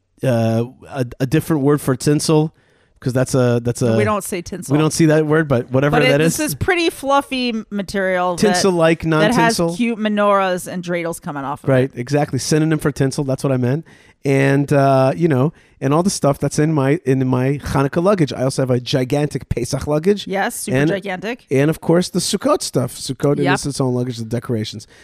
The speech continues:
Speaker 1: So, so I highly, uh, recommend that. You know, Malka, um, you have made the house more jovial.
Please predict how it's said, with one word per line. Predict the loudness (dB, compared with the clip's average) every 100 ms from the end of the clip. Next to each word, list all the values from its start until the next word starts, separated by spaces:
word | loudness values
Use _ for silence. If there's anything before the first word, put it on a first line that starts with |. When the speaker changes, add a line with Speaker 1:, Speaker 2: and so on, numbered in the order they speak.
| -20
Speaker 1:
So, | 0 2 2
so | 2 4
I | 2
highly, | 2 0 2 2 0
uh, | -2 -2
recommend | -2 -2 -4 -4 -8
that. | -10 -14 _ _ _ _
You | 2
know, | 4
Malka, | 2 2 4 4 2 2
um, | 4 4 2 0 -4 _ _ _ _ 2
you | 4
have | 6 2 2
made | 0 0 -2
the | -2
house | 0 0 0 -4 -10 _ _ _
more | 0 2 4 2 0
jovial. | 2 2 4 4 2 0